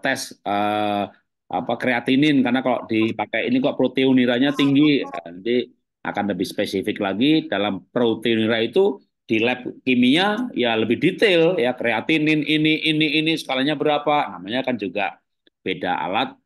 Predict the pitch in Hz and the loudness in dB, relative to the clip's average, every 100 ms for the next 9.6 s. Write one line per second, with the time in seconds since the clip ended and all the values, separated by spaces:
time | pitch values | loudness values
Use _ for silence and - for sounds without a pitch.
0 | _ 90 90 92 92 85 95 95 95 92 | _ -8 -6 -8 -8 -10 -8 -6 -6 -4
1 | 90 - 98 95 143 123 98 87 95 95 | -6 -6 -8 -4 -4 -4 -4 -4 -4 -6
2 | - 92 - 85 92 110 135 135 - _ | -6 -8 -6 -4 -2 2 2 2 -4 _
3 | - - _ - 95 101 113 107 - - | -18 -18 _ -6 -6 -4 -4 -4 -6 -14
4 | - - - - 92 87 87 90 92 90 | -16 -16 -12 -10 -6 -6 -4 -4 -4 -4
5 | 87 82 127 135 135 135 _ _ - _ | -4 -4 0 2 2 -2 _ _ -20 _
6 | - 151 131 131 120 117 107 101 139 135 | 0 2 2 0 0 0 0 0 0 0
7 | 107 95 120 127 - _ _ - _ - | 0 -2 2 2 0 _ _ -20 _ 0
8 | 104 87 90 107 110 87 87 82 78 78 | 2 2 2 0 -2 -4 -2 -4 -4 -6
9 | 73 - 85 82 65 | -8 -8 -6 -6 -8